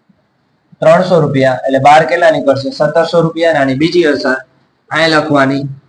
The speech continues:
અગાઉથી ચૂકવેલ વીમા પ્રીમિયમ ત્રણસો રૂપિયા. રેડી? ચલો, હવે આપણે અહીં ભૂસી નાખીએ, એના પછી જોઈએ આગળ.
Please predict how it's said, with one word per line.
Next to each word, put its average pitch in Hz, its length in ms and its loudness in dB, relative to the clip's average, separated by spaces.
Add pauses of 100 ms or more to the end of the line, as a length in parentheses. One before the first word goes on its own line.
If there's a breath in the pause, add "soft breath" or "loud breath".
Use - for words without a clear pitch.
અગાઉથી 156 520 2
ચૂકવેલ 147 400 0 (1800)
વીમા 135 380 0
પ્રીમિયમ 120 340 -2 (1900)
ત્રણસો 131 340 -2
રૂપિયા. - 600 -14
રેડી? 208 240 -2 (400)
ચલો, 147 220 -2 (640)
હવે 135 80 0
આપણે 135 180 0
અહીં 135 140 -2
ભૂસી 135 260 -2
નાખીએ, 160 260 -4 (240)
એના 151 200 0
પછી 143 240 -2
જોઈએ 113 240 0
આગળ. 127 200 -4